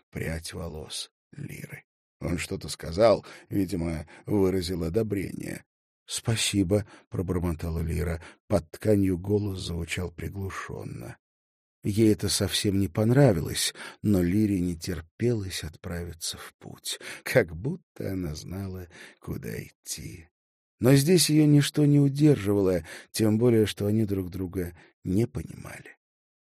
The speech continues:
Она сложила ладони, надеясь, что жест будет правильно истолкован как выражение благодарности и прощания, поклонилась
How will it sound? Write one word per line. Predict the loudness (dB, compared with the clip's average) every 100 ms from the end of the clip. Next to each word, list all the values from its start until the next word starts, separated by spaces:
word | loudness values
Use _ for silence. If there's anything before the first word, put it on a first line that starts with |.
| _
Она | -2 0 0
сложила | 0 -2 -2 -2 -2
ладони, | -2 -2 0 0 2 0 -4 -12 -2
надеясь, | -2 0 -2 -2
что | -6 -8 -6
жест | -2 -2 -2 -6
будет | -8 -8 -8
правильно | -6 -4 -4 -6 -6 -6
истолкован | -8 -8 -10 -4 0 0 -2 -6 -12
как | -8 -6 -6
выражение | -6 -6 -6 -4 -6
благодарности | -6 -8 -8 -4 -4 -2 -2 -4 -2 -4
и |
прощания, | -2 -2 -2 -6 -8 -8 -8 -8 -10 -16 -10
поклонилась | -8 -6 -4 -4 -2 2 4 4 0